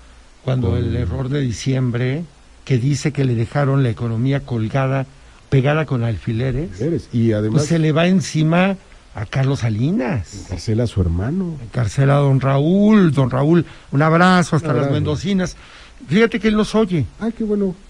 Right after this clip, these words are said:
Speaker 1: Y el otro día que hablamos de él, me dijo, "Muchas gracias por el comentario". Don Raúl,
Speaker 2: Tipo brillante.
Speaker 1: siempre es un gusto saludarlo.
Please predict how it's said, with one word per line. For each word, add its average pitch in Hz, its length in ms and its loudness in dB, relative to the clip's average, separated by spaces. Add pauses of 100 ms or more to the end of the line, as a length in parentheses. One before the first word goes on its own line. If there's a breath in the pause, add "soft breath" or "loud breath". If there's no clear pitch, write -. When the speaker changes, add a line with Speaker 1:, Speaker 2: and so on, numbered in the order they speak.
(200)
Speaker 1:
Y 139 480 4
el 151 140 4
otro 175 200 2
día 165 160 2
que 127 120 -4
hablamos 139 540 0
de 143 220 0
él, 123 220 -4 (600 soft breath)
me 135 120 2
dijo, 135 180 2
"Muchas 143 320 0
gracias 127 640 -2
por 110 100 2
el 98 60 -4
comentario". 101 560 -8 (320 loud breath)
Don 160 160 -2
Raúl, 151 580 6 (280)
Speaker 2:
Tipo 131 240 -2
brillante. 101 260 -2
Speaker 1:
siempre 98 160 0
es 92 60 2
un 147 100 2
gusto 147 360 2
saludarlo. 98 380 -8